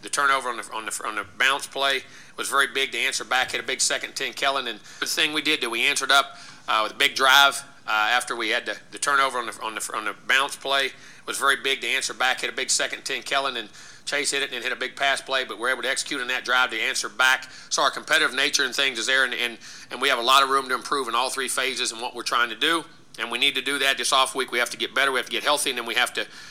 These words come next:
again, heal up some bumps and bruises, which you have, nothing, nothing major. And then we gotta get better this week so we can get down this run and, and play each game one game at a time. We have to take 'em one at a time. 'Cause that's the kind of football team we are. We've, we've started to have some success 'cause we've ignored what people say, what they do, how they do it.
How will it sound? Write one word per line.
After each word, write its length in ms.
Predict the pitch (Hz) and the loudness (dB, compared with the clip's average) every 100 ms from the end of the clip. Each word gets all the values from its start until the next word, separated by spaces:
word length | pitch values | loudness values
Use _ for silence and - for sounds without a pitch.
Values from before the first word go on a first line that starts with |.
| - - | -20 -8
again, 240 | 127 120 | -4 -2
heal 160 | 135 139 | 0 0
up 120 | 135 | 0
some 300 | 127 117 104 | -2 -8 -2
bumps 220 | 135 135 | -2 0
and 100 | 127 | -4
bruises, 240 | 113 123 113 | -4 -4 -4
which 200 | 120 127 | -4 -2
you 60 | |
have, 220 | 117 117 113 | 0 0 2
nothing, 360 | 117 117 110 | -2 -2 -4
nothing 280 | 120 117 113 | -4 -2 -4
major. 360 | 117 113 113 - - - - - | -4 -2 -6 -8 -16 -20 -14 -8
And 100 | 117 | -6
then 140 | 117 | -4
we 80 | 120 | -2
gotta 220 | 123 117 | 0 0
get 260 | 110 107 101 | 0 -6 2
better 240 | 135 123 | 4 4
this 220 | 117 - | 2 -2
week 160 | 117 117 | -2 -4
so 80 | 110 | -4
we 80 | 110 | -6
can 100 | 110 | -2
get 60 | |
down 160 | 117 117 | -2 0
this 160 | 110 | -2
run 200 | 110 117 | 0 0
and, 120 | 113 101 - - - | -2 -6 -16 -18 -16
and 80 | 135 | -2
play 200 | - 127 | 4 6
each 160 | 123 139 | 6 2
game 200 | 127 120 | 2 2
one 160 | 127 | 0
game 200 | 120 120 | 0 -2
at 20 | |
a 40 | 117 | 0
time. 320 | 135 110 95 | 2 0 -2
We 80 | 113 | -2
have 140 | 120 - | 0 0
to 80 | |
take 100 | 131 | -4
'em 100 | 113 | -4
one 140 | 123 131 | -2 0
at 120 | 123 | 0
a 40 | |
time. 320 | 127 135 135 131 - - - - | 2 4 4 0 -16 -20 -20 -8
'Cause 140 | - 120 | -4 0
that's 160 | 127 | 0
the 60 | - | 0
kind 100 | 131 | 0
of 60 | |
football 280 | - 117 123 | -2 -2 -2
team 220 | 117 123 | -2 -4
we 80 | 120 | -2
are. 120 | 110 | -4
We've, 220 | 90 107 101 | -4 -6 -6
we've 200 | 113 101 - | -8 -10 -12
started 320 | - 135 135 | -2 2 4
to 60 | 139 | 6
have 120 | 135 | 4
some 140 | 123 110 | 2 -2
success 380 | 113 135 139 | -2 0 2
'cause 160 | - 113 | 0 -4
we've 140 | 117 | -4
ignored 480 | 110 117 139 143 127 - - - - - | -6 -4 2 2 2 -4 -20 -20 -20 -6
what 160 | 127 - | -6 -6
people 240 | 139 120 | -8 -4
say, 260 | - 151 151 | 0 2 2
what 220 | 135 117 | 0 -2
they 100 | 117 | -4
do, 280 | 143 156 135 | -2 -2 2
how 180 | 127 | 2
they 120 | 120 113 | 2 0
do 200 | 151 | 0
it. 100 | 156 | 0